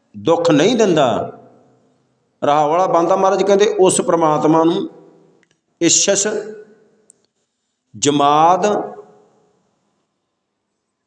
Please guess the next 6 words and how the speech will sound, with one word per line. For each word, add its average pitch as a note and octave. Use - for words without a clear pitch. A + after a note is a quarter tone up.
ਪ੍ਰਭ A3+
ਓੰ A3
ਜਸ F3
ਸਵਸਥ G3
ਸੁਕ੍ਰਿਤ A3+
ਕਿਰਤੰ। D#3